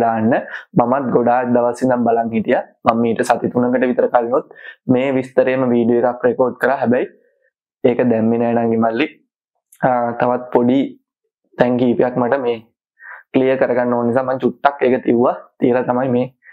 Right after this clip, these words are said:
ඒ විස්තරේටම අදාළ දෙවෙනි වීඩියෝ එක රෙකෝඩ් කරන්නේ. හරි. එතකොට ගොඩාක් අය මගෙන් අහපු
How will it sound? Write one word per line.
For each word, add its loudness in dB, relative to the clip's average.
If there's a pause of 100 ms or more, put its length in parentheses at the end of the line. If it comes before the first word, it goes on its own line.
(540)
ඒ 4
විස්තරේටම 2
අදාළ 0 (520)
දෙවෙනි 2
වීඩියෝ 0
එක 2
රෙකෝඩ් -2
කරන්නේ. 0 (540)
හරි. 2 (200)
එතකොට 0
ගොඩාක් 0
අය 2
මගෙන් 0 (300)
අහපු 0